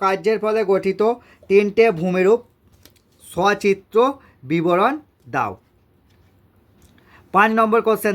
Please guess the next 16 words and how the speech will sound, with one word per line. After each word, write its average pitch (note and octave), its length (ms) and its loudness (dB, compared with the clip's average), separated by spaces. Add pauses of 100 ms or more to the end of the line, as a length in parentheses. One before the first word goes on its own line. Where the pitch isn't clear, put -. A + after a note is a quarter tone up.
দেখো, C3+ 220 -4 (2250)
বায়ুমণ্ডলের A3+ 760 2 (100)
উষ্ণতার A3 480 -2
তারতম্যের G#3+ 580 -2
কারণগুলি G3 420 -2 (100)
ব্যাখ্যা E3+ 340 -2 (480)
করো। A2 240 -8 (1080)
ছ - 40 -12 (200)
নম্বর A#3 260 0
কোশ্চেন, A#3 340 0
পৃথিবীর A3 440 -2
নিয়ত G#3+ 240 -2 (120)
বায়ুপ্রবাহগুলির G#3 800 0
উৎপত্তি G3+ 480 -6
ও - 100 0
গতিবেগ F#3+ 360 -2